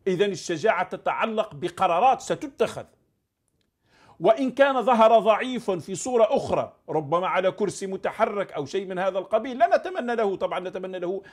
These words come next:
الشفاء والشفاء التام. إذا ظهر في صورة أخرى، أعتقد بأن الشجاعة المقصودة من طرف ميركل وماكرون هي أن الرئيس سيواجه هذا الوضع الذي هو عليه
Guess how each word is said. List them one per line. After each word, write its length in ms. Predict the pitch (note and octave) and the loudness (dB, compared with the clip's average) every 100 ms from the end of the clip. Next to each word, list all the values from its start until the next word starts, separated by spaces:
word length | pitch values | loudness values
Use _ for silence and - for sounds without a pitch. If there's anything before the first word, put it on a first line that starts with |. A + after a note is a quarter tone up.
| _ - | _ -16
الشفاء 640 | - G3 G3+ G4 D3 - _ _ _ _ - | -10 -4 0 2 0 -2 _ _ _ _ -4
والشفاء 640 | G#3 G3+ E3+ - E3+ F#3+ | 0 0 -2 -6 -4 -4
التام. 720 | - _ A3+ D#4+ D#4+ G#3 A#2 _ _ _ _ _ _ - | -4 _ 4 4 4 2 -4 _ _ _ _ _ _ -10
إذا 200 | C3+ D#3 | -4 0
ظهر 340 | F3 B3 C4 - | 4 6 4 2
في 120 | E4+ | -4
صورة 340 | - A#3 A#3+ | -2 0 2
أخرى، 300 | B3+ A#3+ B3 B3 _ _ | 4 4 2 0 _ _
أعتقد 520 | G3 F#3+ G#3 - F#3 D3+ | 0 2 0 -2 -4 -4
بأن 300 | - G3+ F#3+ | -4 -4 -4
الشجاعة 520 | - F#3 D#3+ F#3+ F3+ | -4 -4 2 2 2
المقصودة 580 | F#3 F3+ - A3 F3+ F3+ | 0 -4 -4 -4 0 0
من 120 | F#3 | 0
طرف 340 | G3 F#3+ - | 0 0 -2
ميركل 420 | F#3+ G#3 G3+ A3 A3 _ _ _ | -2 0 2 0 -2 _ _ _
وماكرون 600 | C#3 C3+ A3+ A3+ A3+ A#3 A#3 _ _ | -8 0 0 2 2 2 -2 _ _
هي 420 | C3 B2+ D3+ E3+ E3 | -14 -6 -4 0 -2
أن 320 | E3 E3 D#3+ | -2 -4 -6
الرئيس 480 | D#3 C#3+ E3+ D3+ - | -6 -6 -8 -10 -8
سيواجه 720 | D#3+ D3+ D3 B3 E3+ F#3+ - _ _ _ _ | -8 -4 6 8 8 0 -4 _ _ _ _
هذا 380 | - D#3+ G#3+ F3+ | -2 4 4 4
الوضع 420 | D#3 D#3+ A#3+ F3 | 2 2 2 0
الذي 300 | G3 G3+ G#3 | 0 0 2
هو 200 | G#3 A3+ | 2 4
عليه 400 | G3+ A#3+ D#4 C#4 | 6 6 4 2